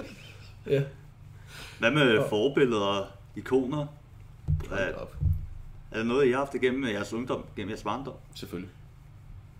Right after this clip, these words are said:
Speaker 2: Også noget med, der har haft med det her hårde musik at gøre?
Speaker 3: Ja.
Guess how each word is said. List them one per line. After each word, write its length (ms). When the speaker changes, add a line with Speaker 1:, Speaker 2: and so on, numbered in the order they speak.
Speaker 2:
Også 180
noget 140
med, 100
der 120
har 380
haft 180
med 300
det 100
her 80
hårde 220
musik 200
at 100
gøre? 140
Speaker 3:
Ja. 140